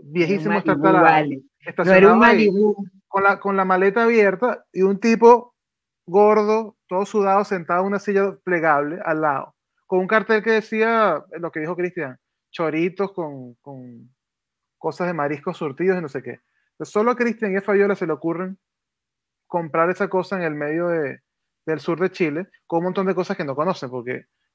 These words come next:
Speaker 1: en Venezuela tú sabes que te van a poner que si pepitona, no sé qué porquerías te ponen en Venezuela, pero aquí es
Speaker 2: Oye,
Speaker 1: totalmente
Speaker 2: porquería
Speaker 1: desconocido.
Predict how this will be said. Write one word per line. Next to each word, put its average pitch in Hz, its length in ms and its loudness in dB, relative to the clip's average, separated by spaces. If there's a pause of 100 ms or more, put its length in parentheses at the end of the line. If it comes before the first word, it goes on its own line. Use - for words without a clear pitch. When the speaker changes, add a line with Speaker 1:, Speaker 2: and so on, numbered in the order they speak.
Speaker 1:
en 147 120 -8
Venezuela 151 420 -4
tú 185 120 -2
sabes 185 300 -2
que 190 80 -2
te 165 80 -8
van 151 100 -4
a 160 60 -4
poner 156 400 -6
que 180 80 -6
si - 100 -10
pepitona, 147 960 -4 (460)
no 143 80 -14
sé 156 160 -8
qué 160 460 -4 (500)
porquerías 151 400 -4
te 170 80 -4
ponen 147 220 -6
en 165 60 -8
Venezuela, 156 420 -4
pero 165 160 2
aquí 151 280 -2
es 208 80 -6 (280)
Speaker 2:
Oye, 151 80 -10
Speaker 1:
totalmente 175 460 0
Speaker 2:
porquería 151 380 0
Speaker 1:
desconocido. 160 40 4